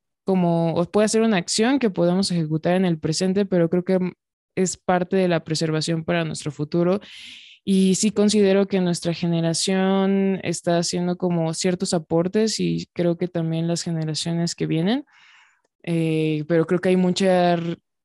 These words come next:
resistencia de las generaciones de arriba,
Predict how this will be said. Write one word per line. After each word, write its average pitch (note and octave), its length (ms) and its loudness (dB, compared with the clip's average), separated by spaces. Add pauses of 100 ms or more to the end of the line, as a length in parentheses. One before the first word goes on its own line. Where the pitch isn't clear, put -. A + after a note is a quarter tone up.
resistencia F3+ 840 0
de E3+ 140 0
las E3 140 -4
generaciones E3+ 720 -4
de E3 80 -2
arriba, E3+ 500 -2